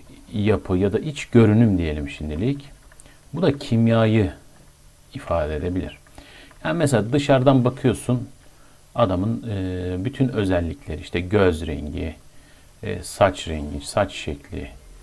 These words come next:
değil mi? Ten, bunlar dış görünüm olarak geçiyor. Ama bu adamın, e, kimyası nasıl? Yani ruh hali mi diyelim,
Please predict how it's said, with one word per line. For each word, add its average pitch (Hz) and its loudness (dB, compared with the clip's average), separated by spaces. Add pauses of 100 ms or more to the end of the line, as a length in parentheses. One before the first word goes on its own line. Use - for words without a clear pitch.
(220)
değil 127 0
mi? 95 -2
Ten, 107 2 (100)
bunlar 147 0
dış 147 -4
görünüm 85 0
olarak 82 -6
geçiyor. - -14 (480)
Ama 151 2
bu 131 4
adamın, 139 2 (500)
e, 85 -2 (100)
kimyası 110 4
nasıl? 80 -4
Yani 95 2 (800)
ruh 107 8
hali 104 6
mi 107 2
diyelim, 80 -2